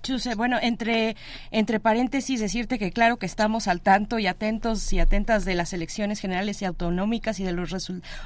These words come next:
de, de cómo se ha dado todo este proceso. Yo creo que, si me permites, nos tienen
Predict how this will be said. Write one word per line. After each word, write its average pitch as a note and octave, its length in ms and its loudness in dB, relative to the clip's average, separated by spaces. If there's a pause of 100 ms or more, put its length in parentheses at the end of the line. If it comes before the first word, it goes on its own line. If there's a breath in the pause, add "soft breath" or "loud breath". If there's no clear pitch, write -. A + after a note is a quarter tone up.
de, G3 160 0
de G3 160 0
cómo D4 260 2
se C4 100 2
ha B3 60 8
dado C4 120 6
todo C4 120 0
este A#3+ 220 -2
proceso. G3 560 -2
Yo G3 140 -2
creo G#3+ 120 2
que, - 240 0
si G3 160 -4
me F#3 140 -4
permites, A3 480 0
nos G3+ 160 2
tienen B3+ 340 2